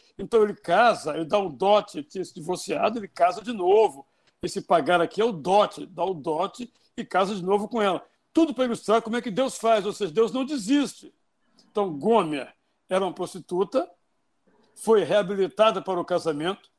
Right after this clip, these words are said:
continuou na prostituição, houve uma separação, houve uma nova oportunidade graciosa e ela volta à prostituição. E assim mesmo Deus continua a amar a Gomer, isto é,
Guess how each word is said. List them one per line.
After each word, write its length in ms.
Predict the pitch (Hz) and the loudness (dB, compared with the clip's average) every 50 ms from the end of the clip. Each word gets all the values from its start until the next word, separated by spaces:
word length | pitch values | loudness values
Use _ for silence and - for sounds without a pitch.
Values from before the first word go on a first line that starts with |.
| _ _ _ _ _ _ _ _ _ _ _ _ _ _ _ _ _ _ _ _ _ _ _ _ - | _ _ _ _ _ _ _ _ _ _ _ _ _ _ _ _ _ _ _ _ _ _ _ _ 0
continuou 560 | 247 277 285 - 247 262 233 233 254 269 262 | 2 2 2 2 0 -2 2 4 4 4 4
na 100 | 233 - | 2 -2
prostituição, 800 | - 202 190 - - _ 185 165 - - - 160 175 196 233 - _ _ _ _ _ _ _ _ _ | -4 -6 -6 -8 -8 _ -10 -10 -8 -6 -4 -4 -4 -4 -6 -12 _ _ _ _ _ _ _ _ _
houve 240 | 262 285 311 277 247 | 2 2 2 2 2
uma 160 | 247 233 190 | -2 -4 -4
separação, 800 | - - 190 - - 175 165 151 127 - - 170 185 - 294 - _ _ _ - | -6 -8 -8 -4 -2 -2 -2 -2 -4 -4 -4 -2 -2 -2 -4 -10 _ _ _ 0
houve 240 | 269 302 302 233 | 2 2 2 2
uma 140 | 240 240 214 | 0 -2 -4
nova 240 | 190 196 240 226 220 | -2 -2 0 0 0
oportunidade 720 | 214 - 208 196 - - 196 180 165 151 180 185 139 147 | 0 0 -2 -4 -4 -4 -8 -6 -2 0 -2 -2 -2 -4
graciosa 800 | 143 180 185 175 - - - 156 147 156 170 165 135 208 226 - _ _ _ _ | -4 -4 -4 -4 -6 -8 -6 -4 -2 -2 -2 -2 -4 -6 -8 -8 _ _ _ _
e 80 | - 220 | 0 2
ela 220 | 254 254 254 233 | 2 4 4 4
volta 1200 | 175 135 123 117 110 117 147 156 156 165 160 165 170 180 185 196 208 226 247 262 285 277 - - 277 | 2 2 -4 -12 -6 0 2 4 4 6 6 8 8 8 8 8 8 8 6 6 4 0 -2 -2 -2
à 40 | 262 | -2
prostituição. 840 | 269 269 269 247 - 262 - 294 277 - - 262 277 285 254 175 - _ _ _ _ _ _ _ - | 0 -2 -4 -4 -4 -6 -4 -4 -4 -2 -2 -2 -2 -2 -2 -4 -8 _ _ _ _ _ _ _ -2
E 100 | 208 202 | -2 0
assim 280 | 190 170 - - 269 | 0 -2 -4 -4 -4
mesmo 360 | 233 196 202 220 185 202 220 165 | -2 2 2 0 0 0 -6 -2
Deus 260 | 151 196 202 190 - | 0 0 0 0 -2
continua 680 | - 208 - - 175 170 156 151 165 170 170 165 - - _ _ _ _ _ _ _ | -6 -8 -6 -6 -8 -6 -4 0 0 0 0 0 -2 -10 _ _ _ _ _ _ _
a 100 | - 170 165 | 2 2 2
amar 460 | 151 151 156 156 160 160 147 - - _ _ _ _ _ _ | 2 0 -2 -2 -2 -2 -2 -6 -12 _ _ _ _ _ _
a 100 | - 170 | -10 -8
Gomer, 480 | 143 123 196 240 240 214 170 147 135 175 | -2 2 4 4 4 4 0 -4 -8 -10
isto 240 | 180 - - - 156 | -12 -12 -10 -10 -4
é, 220 | 147 170 185 - | -2 -2 -4 -4